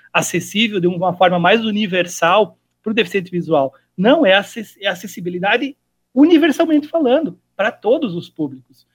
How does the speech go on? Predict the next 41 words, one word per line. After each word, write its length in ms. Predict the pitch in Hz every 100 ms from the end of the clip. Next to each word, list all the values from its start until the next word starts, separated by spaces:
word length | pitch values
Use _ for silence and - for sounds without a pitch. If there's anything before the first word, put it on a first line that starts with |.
| _ _
né? 140 | 147
Deficientes 480 | 151 170 165 196 202
visuais 460 | 196 175 196 240 190
ou 160 | 262
não, 280 | 254 220 311
cegos 380 | - 185 262 214
ou 200 | 226 277
não, 260 | 202 240 311
podem 380 | - 190 196 190
ter 180 | 190
acesso 680 | 196 196 - 185 185 - - _ _ _ _
a 120 | 160
um, 540 | 165 170 165 160 151 -
a 120 | 165
um 440 | 165 165 160 156 143
recurso 580 | 185 185 220 240 269
que 140 | - 208
é 200 | 254 - _
muito 560 | 190 202 220 240 - 160
rico. 360 | 143 117 _ _ _ _ 175
E 140 | 185
eu 120 | 196
concordo 720 | 196 240 311 202 208 320 226
com 160 | 180 180
vocês 300 | 170 175 151
dois 460 | 143 139 202 233 -
nesse 240 | 208 185
sentido. 640 | 220 247 - 233 254 - _ _ _ _ _ _ _ _
Os 180 | 160 -
podcasts 800 | 175 226 - 185 143 - - _ _ _ 180
e 100 | 175
essa 300 | 175 202 175
demanda 680 | 151 135 165 156 160 233 196
desenfreada 800 | 170 190 - 190 165 165 233 -
que, 260 | - 170
que 160 | - 175
tem 220 | 170 175
surgido, 560 | 175 160 135 170 226 190
até 180 | 185
muito 340 | 202 208 247 220
por, 200 | -